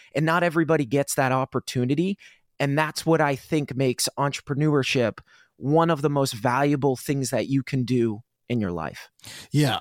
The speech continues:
Speaker 2: hundred percent it does. Uh, I mean, you control the, the narrative, right? Like, you, you control the narrative. You do what you want. That's all cool and dandy.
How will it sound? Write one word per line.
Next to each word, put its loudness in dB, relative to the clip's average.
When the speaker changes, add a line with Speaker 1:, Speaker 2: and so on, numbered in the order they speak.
Speaker 2:
hundred 0
percent 2
it 2
does. 0
Uh, -2
I -2
mean, 4
you 4
control 2
the, 2
the 0
narrative, 2
right? 0
Like, -4
you, 0
you 2
control 2
the 2
narrative. 2
You 0
do 4
what -2
you 4
want. 2
That's -2
all 0
cool 0
and 0
dandy. 0